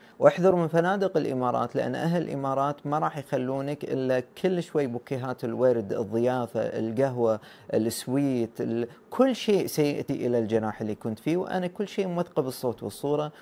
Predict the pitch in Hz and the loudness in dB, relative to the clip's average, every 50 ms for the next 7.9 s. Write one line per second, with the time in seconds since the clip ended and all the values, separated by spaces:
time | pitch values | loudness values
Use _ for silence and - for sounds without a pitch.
0 | - - 117 113 - 147 - - - 185 175 175 - 107 101 101 92 90 - - | -10 -8 -8 -6 -4 -6 -6 -2 -2 -2 -2 0 -2 -4 -4 -4 -6 -6 -8 -10
1 | 90 92 - - - _ - - - - - 135 - 147 147 165 170 165 165 160 | -12 -12 -14 -18 -20 _ -20 -20 -10 -6 -4 -4 0 4 4 4 4 4 2 0
2 | - 175 165 190 214 220 190 185 185 170 147 - - 127 127 123 120 120 120 123 | 0 0 0 0 0 2 0 0 2 0 0 0 -2 -4 -2 0 0 0 0 0
3 | 123 127 117 110 123 120 123 120 120 123 117 - - - - - - - - 110 | -2 -4 -4 -4 -4 -6 -4 -4 -4 -4 -4 -6 -10 -20 -20 -20 -12 -4 -2 -2
4 | 107 - 127 123 120 120 - - - 110 101 120 127 127 147 165 170 147 120 113 | 0 0 0 0 0 -2 -4 -8 -8 -2 0 2 2 2 2 0 -2 -2 -4 -4
5 | - 113 107 107 - 120 117 104 107 120 117 110 104 - - 117 98 - 107 101 | -2 -2 -2 -2 -2 -2 -2 -2 -2 -2 -2 -4 -4 -6 -6 -8 -4 -4 -4 -4
6 | 110 113 117 123 123 117 110 107 110 107 - 123 123 123 - 117 113 117 - - | -2 -4 -4 -4 -6 -6 -6 -6 -6 -4 -2 -2 -2 -2 -2 -4 -6 -6 -8 -14
7 | - - - - 104 104 110 - - 113 107 117 147 147 - - 110 98 | -20 -14 -10 -6 -6 -6 -4 -4 -4 -2 0 0 0 0 -2 -6 -6 -6